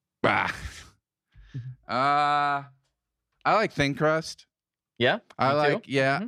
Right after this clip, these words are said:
Speaker 1: I'm not a, I'm not down with a deep dish. I don't, I like, there's a place actually near my house. It's a chain now, Blaze.
Speaker 2: Blaze, yeah.
Speaker 1: Blaze.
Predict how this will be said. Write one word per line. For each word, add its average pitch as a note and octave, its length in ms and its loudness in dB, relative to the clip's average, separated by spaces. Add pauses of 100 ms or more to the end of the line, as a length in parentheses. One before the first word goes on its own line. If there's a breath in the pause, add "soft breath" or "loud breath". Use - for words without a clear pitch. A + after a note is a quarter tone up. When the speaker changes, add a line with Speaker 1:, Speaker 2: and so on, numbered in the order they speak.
Speaker 1:
I'm C3 160 0
not C3+ 340 0
a, A#2+ 80 -4
I'm A#2+ 100 2
not A#2+ 240 0
down A2+ 220 0
with G#2+ 140 -4
a G#2 60 -4
deep F#2+ 260 -4
dish. - 440 -4 (600)
I G2+ 140 0
don't, A2+ 220 0
I A2+ 100 0
like, A#2 380 -4 (340 loud breath)
there's C3 180 0
a C#3 80 0
place F3+ 680 -2 (400)
actually C3+ 360 0
near C3 160 0
my A#2+ 160 0
house. C3 260 -2
It's D3+ 120 -6
a G3 80 -4
chain B3+ 420 0
now, F2 280 -2 (100)
Blaze. B2+ 640 0 (760)
Speaker 2:
Blaze, F3 380 0
yeah. F#3+ 160 0
Speaker 1:
Blaze. E3 560 0